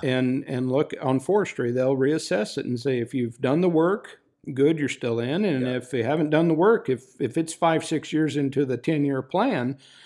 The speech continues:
Speaker 1: and you've done nothing, they have the option and the authority to kick you out of the program.
Speaker 2: Yep. Okay. Um, conservation stewardship.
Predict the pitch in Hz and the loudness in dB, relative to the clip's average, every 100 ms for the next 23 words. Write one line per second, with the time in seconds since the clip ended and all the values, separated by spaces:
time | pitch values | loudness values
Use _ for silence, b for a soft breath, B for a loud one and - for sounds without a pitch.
0 | B B - 135 143 170 147 156 139 151 | B B 0 6 6 6 2 4 4 2
1 | 240 143 127 139 147 - 135 139 156 170 | 0 0 0 0 -2 -4 -2 0 0 2
2 | 170 147 151 - 165 180 170 175 - 135 | 2 2 -2 -2 -2 0 2 0 0 0
3 | 131 135 147 139 - _ _ _ _ - | 0 -2 -2 -2 -6 _ _ _ _ -12
4 | - 127 135 113 117 143 127 107 98 98 | -4 -2 -2 -2 -4 -4 -4 -4 -10 -12
5 | - - - 117 104 - B B - 117 | -14 -18 -12 -4 -4 -6 B B -2 0
6 | 117 104 101 - _ - 139 - 135 123 | 0 -2 -6 -12 _ -2 0 2 -2 -2
7 | 123 127 123 - - | -2 0 -2 -2 -12